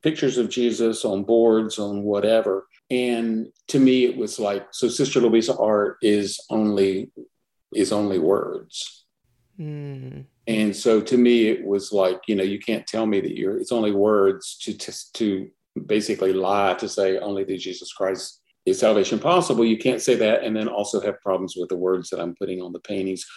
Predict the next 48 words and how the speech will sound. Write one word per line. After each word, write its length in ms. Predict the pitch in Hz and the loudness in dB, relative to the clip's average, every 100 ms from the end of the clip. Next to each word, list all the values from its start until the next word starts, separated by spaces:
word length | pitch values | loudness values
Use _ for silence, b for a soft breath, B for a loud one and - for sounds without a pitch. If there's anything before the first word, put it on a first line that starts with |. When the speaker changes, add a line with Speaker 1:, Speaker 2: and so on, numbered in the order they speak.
| B | B
Speaker 1:
which 160 | 170 156 | 2 4
are 100 | 147 | 2
all 220 | 135 131 | 2 2
true. 240 | - 143 | 0 0
It's 140 | 101 120 | 0 -4
a, 80 | - | -8
it's 460 | 131 - - 113 | -10 -6 -6 -4
Sister 260 | - 156 123 | 0 0 2
Louisa 260 | 107 101 107 | 2 2 0
voice. 380 | 113 135 131 B B - | 4 4 2 B B -2
You 120 | 107 | 2
know, 100 | 104 | 2
it's 120 | - | 0
gotta 200 | - 110 | 0 0
be 80 | 107 | 2
that 200 | 107 107 | 0 0
fine 320 | 120 110 107 | 0 0 0
line 360 | 101 104 110 107 | 0 0 -2 -4
between, 540 | 92 101 95 95 95 B B B _ _ _ - | -6 -4 -4 -4 -6 B B B _ _ _ -6
uh, 340 | 92 90 82 101 | -6 -6 -6 0
reverence 580 | 104 110 107 110 - | 4 4 2 -4 -2
and 100 | 104 | -2
irreverence. 680 | 107 113 117 120 123 120 - | 0 4 4 2 0 -4 -8
It's 180 | - - | -14 -8
got 260 | - 101 - | -2 -2 -2
to 80 | 147 | -4
Speaker 2:
Mm. 80 | |
Speaker 1:
be 280 | 110 95 98 - - _ | -2 -4 -6 -12 -20 _
not 240 | 113 110 107 | -2 0 0
an 140 | 104 | -2
answer. 520 | - 101 127 - 120 | -4 -6 -6 -6 -6
It's 140 | 117 - | -6 -6
gotta 220 | 101 101 | -6 -6
be 140 | - | -6
a 60 | - | -10
question. 600 | - 117 113 - 117 113 B B B B _ _ | -2 -2 -2 -6 -10 -10 B B B B _ _
I'm 120 | 127 | 4
not 160 | 131 131 | 4 4
here 260 | - 127 120 | 4 4 6
to 260 | 117 101 104 | 2 -2 0
make 260 | 107 113 - - | 0 0 -6 -8
a 60 | |
case 640 | 110 - 131 113 - - - _ | -8 2 2 2 -6 -8 -16 _
for 220 | 131 131 | 4 4
Christianity, 680 | 131 135 - 131 127 127 135 | 2 -4 -2 -2 -2 -2 -2
for 220 | 123 104 101 | -2 -6 -6
the 80 | |
church, 400 | 104 135 131 131 | -6 0 0 0